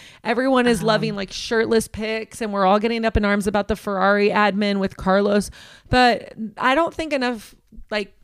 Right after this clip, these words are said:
Speaker 1: people on the internet are talking about what Valtteri is giving us. He's giving us, he's giving us shirtless lumberjack work. He's
Speaker 2: Yeah.
Speaker 1: bicycling. He's got a,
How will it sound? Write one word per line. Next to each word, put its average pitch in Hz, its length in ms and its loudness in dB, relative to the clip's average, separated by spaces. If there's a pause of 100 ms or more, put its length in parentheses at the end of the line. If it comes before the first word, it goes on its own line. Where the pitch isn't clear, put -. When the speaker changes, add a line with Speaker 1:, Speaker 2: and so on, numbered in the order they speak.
Speaker 1:
people 247 340 -6
on 208 180 -4
the 196 100 -4
internet 190 320 -4
are 170 80 -4
talking 190 560 -4
about 170 540 -6 (380)
what 180 580 -6
Valtteri 165 460 -6
is 156 120 -10
giving 143 340 -12
us. - 380 -20 (460)
He's 233 260 -6
giving 277 400 -2
us, 254 280 -4 (100)
he's 226 160 -8
giving 247 240 -4
us 233 120 -4
shirtless 226 800 -2 (300)
lumberjack 190 580 -2
work. - 240 -12
He's 233 300 -8
Speaker 2:
Yeah. 220 60 -6
Speaker 1:
bicycling. 254 800 0
He's 233 280 -4 (280)
got 240 200 0
a, 247 140 -4